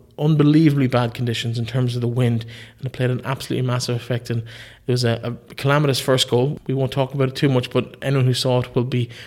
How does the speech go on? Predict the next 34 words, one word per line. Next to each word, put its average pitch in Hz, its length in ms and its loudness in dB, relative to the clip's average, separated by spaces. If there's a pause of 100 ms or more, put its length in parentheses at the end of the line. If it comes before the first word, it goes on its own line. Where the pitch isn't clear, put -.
(140)
well 123 160 2
aware 123 200 4
of 120 120 -4
what 127 80 2
I'm 123 100 0
talking 123 300 0
about. 120 160 2
It 120 60 0
was 123 120 -2
just 123 220 -2 (600)
yeah, 120 180 0
calamitous, 127 580 2
but - 340 -4
scored 139 380 2
into 131 180 2 (180)
a 127 120 0
virtually 143 380 0
empty 131 200 -2
net 127 260 0
from 123 240 0
about 123 300 0
thirty 123 300 0
yards. 123 400 0 (380)
A - 180 -8
bullet 156 360 6
of 135 80 2
a 123 60 2
second 123 360 0
goal 123 160 2
from 123 160 -4
Anaduf, 120 340 0
and 123 100 2
then 120 120 2
a 113 100 0